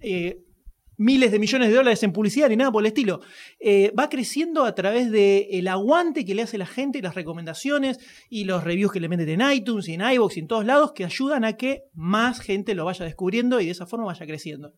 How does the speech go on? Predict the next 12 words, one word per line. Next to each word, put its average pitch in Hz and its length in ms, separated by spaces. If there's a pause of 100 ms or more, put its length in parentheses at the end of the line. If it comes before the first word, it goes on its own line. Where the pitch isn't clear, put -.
(760)
Y 196 80
como 208 240
coronación 214 760
podríamos 180 420
ponerle 190 440
a 165 40
este 165 160
dos 156 120
mil 180 160
dieciséis, 185 500
que 160 100
fue 165 360